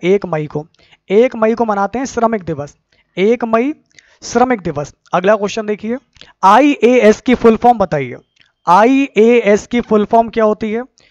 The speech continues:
ऑप्शन नंबर ए, ऑप्शन नंबर बी, सी या फिर डी। आईएएस का मतलब पता है क्या होता है? भारतीय प्रशासनिक सेवा अखिल भारतीय सेवाओं की प्रशासनिक शाखा है। इसमें आप लोग के जो आईएएस और आईपीएस बनते हैं, आईएएस मतलब होता है भारतीय पुलिस सेवा।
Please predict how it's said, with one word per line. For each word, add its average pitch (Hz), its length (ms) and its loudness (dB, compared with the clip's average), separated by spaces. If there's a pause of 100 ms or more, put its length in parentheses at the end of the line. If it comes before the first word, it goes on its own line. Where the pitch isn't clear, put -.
(260)
ऑप्शन 180 260 -2
नंबर 220 220 -2
ए, 208 260 -2 (420)
ऑप्शन 180 280 0
नंबर 214 200 -2
बी, 202 280 -6 (220)
सी 247 480 -2
या 180 100 2
फिर 180 160 -4
डी। 143 200 -10 (580)
आईएएस 233 640 0
का 240 120 -2
मतलब 220 240 -4
पता 254 180 -4
है 294 60 -6
क्या 208 120 -6
होता 156 200 -10
है? 135 60 -14
भारतीय 196 720 -6
प्रशासनिक 208 680 -6
सेवा 214 500 -2
अखिल 226 400 -6
भारतीय 190 380 -4
सेवाओं 190 380 0
की 247 140 -8
प्रशासनिक 202 560 -6
शाखा 180 300 -8
है। 127 140 -16 (360)
इसमें 226 240 -8
आप 220 160 -4
लोग 220 160 -4
के 226 80 -4
जो 214 140 -4
आईएएस 214 560 -4
और 196 100 -2
आईपीएस 190 340 -4
बनते 214 300 -6
हैं, 233 140 -14 (360)
आईएएस 247 540 -2
मतलब 233 220 -6
होता 262 40 -2
है 160 200 -6
भारतीय 196 420 -6
पुलिस 208 360 -6
सेवा। 220 280 -10